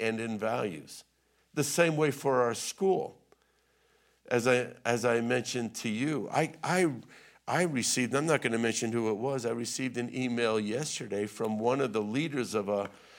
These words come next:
congregation in our valley who identifies, um, her pronouns at the end of her emails. So we find out that this is the exact same thing that was coming against us through Eagle County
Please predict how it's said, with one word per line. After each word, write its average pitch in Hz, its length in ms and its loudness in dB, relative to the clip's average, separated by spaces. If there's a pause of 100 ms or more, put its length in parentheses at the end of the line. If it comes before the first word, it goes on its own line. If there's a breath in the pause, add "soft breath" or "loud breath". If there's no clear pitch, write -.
(160 loud breath)
congregation 113 880 0
in 113 160 0
our 135 100 2
valley 95 460 -2
who 98 220 -2
identifies, 95 920 0 (600 loud breath)
um, 95 380 0
her 107 180 0
pronouns 95 760 2
at 98 160 -4
the 95 160 -4
end 95 160 -2
of 90 100 -6
her 98 160 -2
emails. 104 720 -2 (680 loud breath)
So - 200 4
we 135 140 4
find 123 340 2
out 120 160 4
that 120 140 -4
this 120 160 0
is 104 160 -6
the 113 100 -2
exact 107 400 -2
same 110 260 -4
thing 110 260 -2
that 107 120 -4
was 98 260 -4 (100)
coming 110 400 0
against 104 520 -2
us 113 240 -2
through 107 460 0 (380 loud breath)
Eagle 110 340 2
County 101 640 0